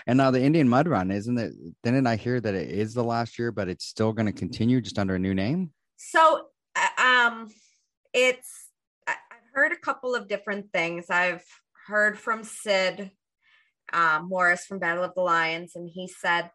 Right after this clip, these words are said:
Speaker 2: that they're in talks to try and put on an event still at Lake Park in Coshocton.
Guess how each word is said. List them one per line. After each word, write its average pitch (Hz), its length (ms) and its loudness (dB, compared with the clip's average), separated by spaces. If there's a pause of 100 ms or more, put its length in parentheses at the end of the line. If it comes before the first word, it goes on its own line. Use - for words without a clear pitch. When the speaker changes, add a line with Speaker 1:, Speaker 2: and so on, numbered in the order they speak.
(100)
Speaker 2:
that 165 480 4 (1600)
they're 185 640 4 (540)
in 208 220 -4
talks 196 680 2 (120)
to 190 180 -4
try 190 400 4 (160)
and 180 280 -4
put 196 240 -6
on 180 220 0
an 180 140 -6
event 170 420 -6
still 180 480 -2 (100)
at 165 380 2 (760)
Lake 180 420 -4
Park 175 380 0
in 170 220 -10
Coshocton. 165 1000 -4